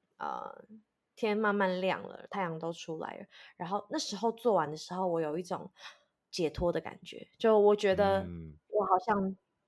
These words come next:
Speaker 1: 好很多，我，我觉得我被疗愈了，所以我其实觉得这一首歌我每次听都会觉得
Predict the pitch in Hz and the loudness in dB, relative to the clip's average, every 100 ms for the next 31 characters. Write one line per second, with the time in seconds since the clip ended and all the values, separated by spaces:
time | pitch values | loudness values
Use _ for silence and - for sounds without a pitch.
0 | _ - 180 170 165 185 160 185 165 160 | _ -10 0 0 2 0 0 2 4 4
1 | 185 220 208 208 202 214 185 180 190 165 | 4 4 4 2 0 4 2 2 0 0
2 | 156 156 175 165 57 - - - 302 320 | -2 -2 -4 -8 -10 -14 -20 0 6 8
3 | 202 - - 208 220 254 247 262 247 226 | 6 4 -4 -4 0 2 4 4 4 2
4 | 165 196 196 143 - 190 190 170 170 170 | 2 2 0 -2 -4 -8 -6 -4 -2 0
5 | 185 170 131 - 95 71 | -2 -2 -6 -6 -6 -6